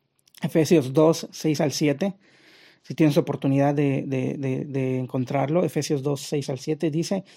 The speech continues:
"Y juntamente con Él nos resucitó, y asimismo nos hizo sentar en lugares celestiales en Cristo Jesús,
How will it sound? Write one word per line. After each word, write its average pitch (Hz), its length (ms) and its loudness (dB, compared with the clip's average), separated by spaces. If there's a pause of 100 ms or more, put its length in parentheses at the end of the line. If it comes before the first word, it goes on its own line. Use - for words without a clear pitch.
(220)
"Y 165 80 2
juntamente 196 600 2
con 151 240 0
Él 175 160 2
nos 160 180 0
resucitó, 147 840 -2
y - 60 -6
asimismo 156 460 0
nos 135 160 -2
hizo 143 180 -4
sentar 135 300 -2
en 147 140 -2
lugares 135 420 -2
celestiales 139 560 -4
en 127 60 -10
Cristo 139 260 -10
Jesús, 135 360 -8